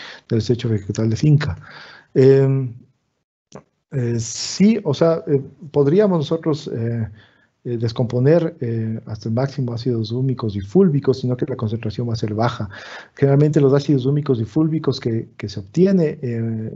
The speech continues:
comercialmente son extraídos de la leonardita, son realmente residuos o minas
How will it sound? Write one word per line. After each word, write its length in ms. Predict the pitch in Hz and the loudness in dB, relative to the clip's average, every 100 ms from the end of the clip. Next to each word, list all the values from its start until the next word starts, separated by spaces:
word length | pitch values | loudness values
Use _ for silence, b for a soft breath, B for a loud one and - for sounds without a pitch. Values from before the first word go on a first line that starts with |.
| 117 | -8
comercialmente 840 | 113 107 104 135 139 185 170 139 135 B B | -4 -4 -2 0 2 2 2 0 -2 B B
son 200 | - 139 | 0 2
extraídos 440 | 143 135 131 135 | 2 4 4 4
de 120 | 120 110 | 2 -2
la 160 | 107 | -2
leonardita, 640 | 104 107 107 110 160 151 107 | -4 -2 -2 0 0 -2 -8
son 520 | 117 117 117 110 110 | -6 -6 -6 -8 -8
realmente 340 | 104 113 117 | -6 -6 -4
residuos 680 | 101 104 - 131 123 117 - | -6 -6 0 2 2 0 -4
o 160 | 113 104 | -4 2
minas 500 | 131 151 151 135 | 6 6 6 2